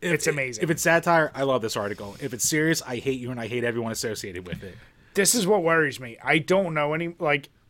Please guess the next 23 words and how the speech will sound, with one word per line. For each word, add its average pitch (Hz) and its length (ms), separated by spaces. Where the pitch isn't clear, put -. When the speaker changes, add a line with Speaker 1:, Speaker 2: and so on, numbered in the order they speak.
Speaker 1:
Some 175 180
people 214 320
Speaker 2:
if 202 60
Speaker 1:
are - 20
too 214 80
Speaker 2:
this 202 80
Speaker 1:
good 170 120
at 131 80
this. - 300
Speaker 2:
If 180 180
this 240 220
is 214 100
two - 220
thousand 180 420
nine, 143 260
two 147 120
thousand 139 400
ten, 139 360
there's 127 240
no 139 200
question 139 440
it's - 160
satire. 98 600